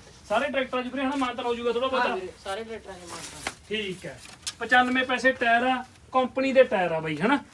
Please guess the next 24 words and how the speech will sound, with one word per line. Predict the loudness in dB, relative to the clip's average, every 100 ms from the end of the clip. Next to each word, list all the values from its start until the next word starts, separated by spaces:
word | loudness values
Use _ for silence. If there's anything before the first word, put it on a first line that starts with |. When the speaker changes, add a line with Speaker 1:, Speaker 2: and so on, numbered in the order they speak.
| -18 -10
Speaker 2:
ਹਾਂ | -10 -10
ਵੀਰੇ। | -16 -20 2
Speaker 1:
ਕੰਡੀਸ਼ਨ | 4 6 6 6
ਤੁਸੀਂ | 4 0
ਚੈੱਕ | 2 4
ਕਰੋ, | 4 4
ਮਗਰੈੜਾਂ | 8 10 10 8
ਵਗੈਰਾ | 6 4 4
ਤੇ | 0
ਜਮਾਂ | 0 2
ਨਾ | 4 4
ਰੰਗ | 4 4
ਦਾ | 4 4
ਰੰਗ | 4 2
ਪੈਂਟ, | 0
ਮਾੜਾ | 4 6 6
ਮੋਟਾ | 2 2
ਟਚਿੰਗ | 0 0 0
ਫਚਿੰਗ | 2 2 4
ਹੋਈ | 4
ਵੀ | 4
ਆ |
ਟਰੈਕਟਰ | 0 0 2 2
ਦੀ, | 2